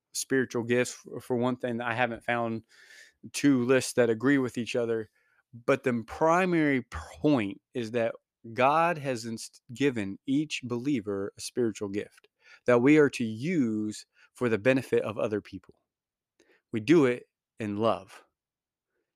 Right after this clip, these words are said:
And he lists here, he says, "Whoever speaks is one who speaks oracles of God." So i-, i-, if you're, example, podcast, I'm speaking, right? So when I'm speaking,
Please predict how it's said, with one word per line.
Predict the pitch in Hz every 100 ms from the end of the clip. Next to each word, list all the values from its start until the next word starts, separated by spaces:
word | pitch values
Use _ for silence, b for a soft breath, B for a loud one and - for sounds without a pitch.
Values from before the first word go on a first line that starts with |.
| _ _ _ _ _
And | 139 127 117 107 - _ -
he | 147 185
lists | 165 143 151 139 - -
here, | 113 190 151 117 113
he | 117 120
says, | - 127 117 -
"Whoever | 123 123 123
speaks | - - 135 139
is | 131 110
one | 120
who | 110
speaks | 110 - 117 110 -
oracles | 127 117 104 107 95
of | 101 104
God." | 117 101 92
So | 147 127 B B B B
i-, | 156
i-, | -
if | 165 156 117
you're, | 147 139 - - _ _
example, | 151 117 143 127 110 143 _ _ -
podcast, | 180 135 - - - _
I'm | 139 143
speaking, | - 180 - 104
right? | 107 131 -
So | 143
when | 135 151
I'm | 143
speaking, | - 214 - 147